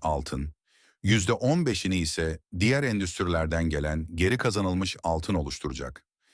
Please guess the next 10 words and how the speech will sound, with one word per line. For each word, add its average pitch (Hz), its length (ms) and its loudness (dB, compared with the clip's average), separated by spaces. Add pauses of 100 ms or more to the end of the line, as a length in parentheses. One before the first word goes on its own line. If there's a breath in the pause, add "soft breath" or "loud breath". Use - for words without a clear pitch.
(180 soft breath)
Saatlerinde 123 720 2
kullanılan 113 520 2
metallerin 90 640 2
izlenebilirliği 85 840 2
için 73 420 -4 (280)
özel 120 360 2
bir 131 100 0
takip 90 400 -2
sistemi 80 380 -2
geliştirdi. 69 600 -4